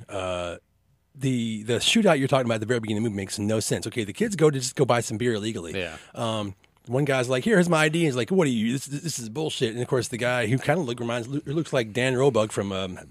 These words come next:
Speaker 1: Devil's Rejects or something.
Speaker 2: Yeah.
Speaker 1: Um, he's the strip club manager in <laughs> Devil's Rejects.
Speaker 2: Yeah.
Speaker 1: He looks just like him. And then one of the kids just pulls his, his shotgun away, shoot, starts shooting everybody. Cops showed up. People get shot. People
Speaker 2: Yeah.
Speaker 1: go through a window. And it's like,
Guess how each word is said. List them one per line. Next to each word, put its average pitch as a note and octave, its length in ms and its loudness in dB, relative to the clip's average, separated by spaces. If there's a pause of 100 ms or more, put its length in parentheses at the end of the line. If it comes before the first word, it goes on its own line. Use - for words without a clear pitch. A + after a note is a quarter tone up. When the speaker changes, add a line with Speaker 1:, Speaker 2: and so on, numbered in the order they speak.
(480)
Speaker 1:
Devil's B2 360 0
Rejects G#2+ 460 -2
or F2+ 100 -6
something. G2 360 -4
Speaker 2:
Yeah. E2+ 160 -4 (400)
Speaker 1:
Um, G2+ 400 -4
he's C3 180 0
the G#2+ 200 0 (100)
strip - 240 2
club G#2 260 2 (120)
manager A2+ 380 2
in B2 60 2
<laughs> - 0 -
Devil's - 300 4
Rejects. A#2+ 480 0
Speaker 2:
Yeah. F2 120 -8 (160)
Speaker 1:
He F3 80 10
looks F#3+ 160 12
just D#3+ 180 2
like B2 240 2
him. G#2+ 160 -2 (180)
And G3 140 2
then G#3 200 8
one G#3+ 120 6
of A3 60 -2
the G#3 60 -2
kids G3 260 4
just D#3 160 -6
pulls G3+ 260 6
his, D#3 240 -6
his F3+ 260 6
shotgun E3 360 6
away, C3+ 300 4 (240)
shoot, - 340 2
starts A#3+ 240 2
shooting D4 420 6
everybody. G2+ 420 0
Cops F3+ 360 2
showed C3+ 320 2
up. A#2 160 0
People F#3+ 240 0
get D#3+ 180 -2
shot. A#2 380 -2 (340)
People B3 140 -4
Speaker 2:
Yeah. B3 60 -2
Speaker 1:
go G#3+ 100 6
through F#3+ 220 10
a F#3+ 60 10
window. D3 460 4 (260)
And D#3+ 100 2
it's D#3 120 -2
like, D#3 220 2